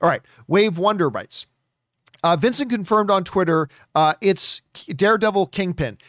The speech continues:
Now, you've seen many, many of his interviews where he's, he clearly said, "We talked and we wanted to emotionally play it like Kingpin.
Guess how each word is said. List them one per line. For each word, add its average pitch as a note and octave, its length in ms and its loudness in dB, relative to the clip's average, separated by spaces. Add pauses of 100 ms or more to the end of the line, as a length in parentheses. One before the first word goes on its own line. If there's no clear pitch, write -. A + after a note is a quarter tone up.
(160)
Now, G3 260 2
you've G3+ 300 -10
seen B3+ 460 -4
many, A3+ 220 -2
many A3+ 220 -2
of A3 80 -4
his G#3+ 160 -4
interviews C3+ 640 -4 (340)
where D#3+ 120 -2
he's, E3+ 280 -6
he F3 200 -8
clearly A3+ 480 -2
said, D3 280 -2
"We C#3 100 -6
talked G3 480 0
and E3+ 80 -2
we F3 100 -2
wanted E3+ 300 -4
to C3+ 120 -10
emotionally G#3 600 -2
play G3+ 220 -2
it G3+ 60 -4
like G3 200 -2
Kingpin. F3+ 640 -6